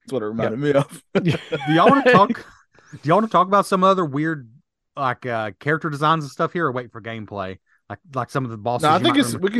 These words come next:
Speaker 1: can, we can do that here 'cause it's
Speaker 2: All right,
Speaker 1: more
Speaker 2: well,
Speaker 1: about the design.
Speaker 2: the bosses are definitely interesting.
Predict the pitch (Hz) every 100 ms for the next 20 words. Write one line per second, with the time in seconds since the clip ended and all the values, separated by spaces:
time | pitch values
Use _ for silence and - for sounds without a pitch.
0 | 196 208 226 180 147 113 120 113 123 120
1 | 113 107 - 202 139 117 135 147 151 131
2 | 123 113 113 110 107 117 117 _ - 185
3 | 139 165 247 254 151 120 135 135 147 123
4 | 120 117 110 113 - 98 95